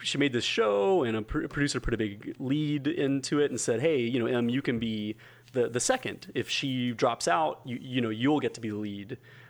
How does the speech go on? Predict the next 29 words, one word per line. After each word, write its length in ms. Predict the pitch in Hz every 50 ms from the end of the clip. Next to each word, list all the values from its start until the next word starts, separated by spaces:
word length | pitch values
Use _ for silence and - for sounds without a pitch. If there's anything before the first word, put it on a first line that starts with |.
| - -
Uh, 60 | - 107
you'll 160 | 107 113 113
be 100 | 113 117
the 100 | 110 117 -
understudy, 520 | 135 120 110 101 - - 110 104 101 101
basically." 560 | 98 104 101 - 117 - - 107 107 104 107 - - - - - - - - - - - -
And 420 | - 113 107 107 107 107 107 107 -
M 220 | 139 123 117 120
kinda 220 | 117 - 135 120 110
waited 240 | 107 110 107 110 104
around 600 | 104 110 139 165 175 170 170 165 165 165 156 135
and 80 | 113
didn't 160 | 113 107 110
really 180 | 113 113 113 113
know 180 | 110 107 110 110
if 60 | 104
she 140 | - - 113
wanted 160 | 107 101 98
to 80 | 104
do 180 | 95 120 127 135
that 180 | 139 143 139 143
or 80 | 139
not, 280 | 135 131 131 131 127 -
got 100 | 127 -
kind 140 | - 123 117
of 60 | 104 101
upset 320 | 101 - - - 135 131
about 240 | 127 131 127 123 123
it. 200 | 120 120 113